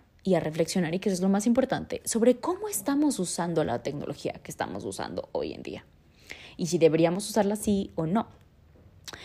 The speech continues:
Y finalmente, te invito a que pienses un poco, que hablábamos sobre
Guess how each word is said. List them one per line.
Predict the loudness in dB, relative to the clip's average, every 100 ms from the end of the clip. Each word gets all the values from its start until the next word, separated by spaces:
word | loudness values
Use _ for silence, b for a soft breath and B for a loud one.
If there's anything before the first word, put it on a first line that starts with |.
| B B
Y | 0
finalmente, | 6 6 6 6 6 4 -2 -8 -12 -20 0
te | 2
invito | 4 6
a | 4
que | 4
pienses | 0 4 4 4 -2 -4
un | -6 -4
poco, | -4 -4 -6 -8
que | -2
hablábamos | 0 2 2 0 -2
sobre | -2 -2 -2